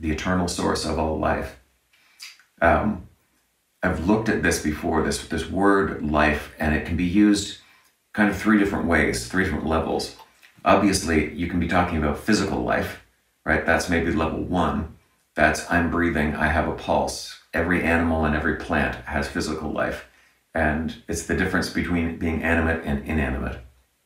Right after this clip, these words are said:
It's kind of a second, deeper level of life, which you could call the sentient life, right?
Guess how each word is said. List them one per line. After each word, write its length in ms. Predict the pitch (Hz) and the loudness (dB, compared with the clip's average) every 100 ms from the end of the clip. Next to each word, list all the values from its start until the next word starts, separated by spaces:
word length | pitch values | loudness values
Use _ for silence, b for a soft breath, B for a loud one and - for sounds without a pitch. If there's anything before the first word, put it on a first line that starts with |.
| _ _ _ - B B B B | _ _ _ -20 B B B B
It's 140 | - | 0
kind 160 | 107 104 | 4 6
of 40 | |
a 60 | 76 | 4
second, 640 | - - 117 123 80 73 | 0 -2 0 2 0 2
deeper 360 | 107 120 90 80 | 2 2 2 2
level 280 | 73 80 85 | 2 0 -4
of 140 | 76 | -4
life, 400 | 80 73 76 - _ | -4 -4 -4 -12 _
which 260 | 87 85 | -6 -4
you 80 | 76 | -4
could 160 | 85 82 | -4 -2
call 380 | 82 82 82 - - | 0 0 0 -6 -6
the 80 | - | -4
sentient 680 | - 90 90 - 73 - | 0 2 2 0 -4 -4
life, 340 | 71 - - - b b b b | -2 -2 -4 -10 b b b b
right? 260 | 82 85 - | 0 2 0